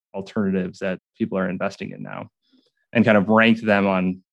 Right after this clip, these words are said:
their attractiveness of the asset. And when we did that, farmland was one of those, and it very clearly stood out to us as the asset that had the potential to be the next big winner here, and had that for a few reasons.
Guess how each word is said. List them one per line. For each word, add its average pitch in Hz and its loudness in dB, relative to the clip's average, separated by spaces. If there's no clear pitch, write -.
their 117 2
attractiveness 98 -2
of 98 -6
the - -8
asset. - -8
And 127 6
when 131 10
we 127 10
did 143 4
that, 95 4
farmland 113 4
was 98 -2
one 123 4
of 101 2
those, 98 0
and 107 2
it - -6
very 147 4
clearly 113 2
stood 98 -2
out 95 2
to 95 -8
us 98 -6
as 95 -4
the 123 6
asset 98 -2
that 95 -2
had 123 0
the 107 2
potential 160 0
to 117 4
be 104 4
the 95 4
next 92 -2
big 92 -6
winner 95 -6
here, 104 -6
and 107 0
had 143 4
that 127 2
for 113 4
a 95 0
few 98 -2
reasons. 92 -6